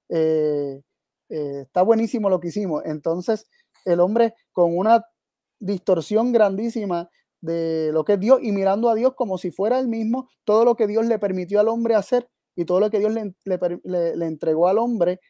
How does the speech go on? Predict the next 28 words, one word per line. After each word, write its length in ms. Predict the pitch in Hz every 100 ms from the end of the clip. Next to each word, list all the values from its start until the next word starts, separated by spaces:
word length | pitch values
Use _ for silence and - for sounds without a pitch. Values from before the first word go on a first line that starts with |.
| _ _
para 200 | 175 170
que 100 | 165
hiciera, 520 | 151 220 247 233 190 - _ _
el 160 | 185 170
hombre 580 | 165 185 196 208 208 196
lo 180 | 190 185
toma 280 | 226 233
como 220 | 202 180 170
que 100 | 175
es 80 |
la 160 | 190 208
perfecta 520 | 196 175 190 185 208
voluntad 440 | 190 196 185 185 185
de 120 | 208
Dios, 260 | 190 196 -
cuando 320 | 202 175 170
la 100 | 165
perfecta 380 | 160 156 160 180
voluntad 300 | 180 180 180
de 100 | 175
Dios 160 | 190 -
fue 120 | 180
rechazada 500 | 185 190 165 175 208
al 60 |
rechazar 380 | 180 160 160 165
el 100 | 170
nuevo 220 | 165 165
pacto. 340 | 160 208 -